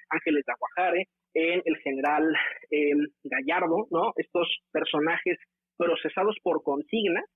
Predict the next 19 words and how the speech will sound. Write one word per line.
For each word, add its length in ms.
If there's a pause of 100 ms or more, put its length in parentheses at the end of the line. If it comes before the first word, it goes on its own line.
(260)
porque 580
eran 240
personajes 560
incómodos 580
para 180
el 80
alto 280
mando, 440
porque 400
a 220
alguien 340
había 240
que 120
sacrificar 880
para 180
dar 140
la 80
impresión 420
de 80